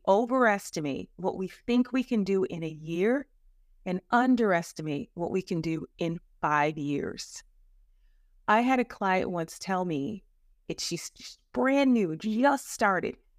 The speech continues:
barely had an offer. And so we were talking about goal setting. Barely had an offer, you guys, and said she wanted to make a hundred K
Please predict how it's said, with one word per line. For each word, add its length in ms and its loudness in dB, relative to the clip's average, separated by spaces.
barely 560 2
had 220 -2
an 180 -2
offer. 520 -4
And 100 0
so 140 0
we 120 0
were 100 -4
talking 360 -2
about 240 -2
goal 280 -2
setting. 460 -8
Barely 360 2
had 240 2
an 160 -2
offer, 440 0
you 140 -2
guys, 420 -2
and 160 0
said 240 -2
she 260 -4
wanted 320 4
to 120 0
make 340 0
a 120 0
hundred 540 0
K 480 -2